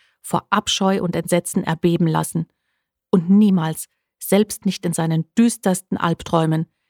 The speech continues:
hätte er sich vorstellen können, gegen seine eigenen Artgenossen in die Schlacht zu ziehen. Und selbst jenes furchtbare Verlangen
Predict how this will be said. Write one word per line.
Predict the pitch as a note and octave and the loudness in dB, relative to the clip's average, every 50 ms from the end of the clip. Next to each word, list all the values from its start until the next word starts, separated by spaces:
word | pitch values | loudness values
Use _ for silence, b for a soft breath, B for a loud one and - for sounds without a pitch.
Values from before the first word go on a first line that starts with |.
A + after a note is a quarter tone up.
| _ _ _ | _ _ _
hätte | - F#3+ F3 - E3+ | -2 -2 -2 0 -2
er | C#3+ D#3+ | -4 -4
sich | - - D3+ - | -6 -6 -8 -6
vorstellen | - E3+ E3 F#3 - - F3+ F3 F3+ F3+ | -2 -2 -2 -2 -2 -2 0 2 2 2
können, | F3+ - F#3 F3 F3+ F3+ F#3 - _ _ _ _ _ _ _ _ _ _ _ _ - | 2 2 0 2 2 0 0 -2 _ _ _ _ _ _ _ _ _ _ _ _ -2
gegen | - G3+ G#3+ A3 A3 G3+ | 0 2 4 4 4 2
seine | F#3+ F3+ E3 E3 E3 E3 - | 2 2 0 0 0 -2 -2
eigenen | - E3 F#3 G3 G3 F#3+ F3+ - | 0 0 0 2 2 0 0 0
Artgenossen | - D#3+ D#3+ E3 - - - F3+ E3 D#3+ D#3+ - - - | -2 -2 -2 -2 -2 -2 -2 0 0 0 -2 -2 -4 -4
in | - F3 | -2 -2
die | E3+ E3+ | -2 -2
Schlacht | - - E3+ - - - | -2 -2 -4 -6 -4 -6
zu | - | -6
ziehen. | D3+ - - - D#3 D#3 D#3 D#3 _ _ _ _ _ _ _ _ _ _ _ _ _ _ _ _ _ _ - | -6 -6 -6 -6 -4 -4 -4 -6 _ _ _ _ _ _ _ _ _ _ _ _ _ _ _ _ _ _ -2
Und | F3 D#3+ D3+ - | -2 -2 -2 -2
selbst | - - F3 F3+ F#3 - - - - | 0 0 2 2 0 -4 -8 -6 -4
jenes | D#3+ D#3+ E3 - - | -2 -2 -2 -6 -6
furchtbare | - - A#3 A3+ - - - F#3+ F3+ F3+ F3 | -2 0 0 0 0 -2 -4 -2 -2 -2 -2
Verlangen | - - E3+ E3 D#3+ D#3+ D#3+ D#3+ D#3+ | -2 -2 -2 0 0 0 0 -2 -2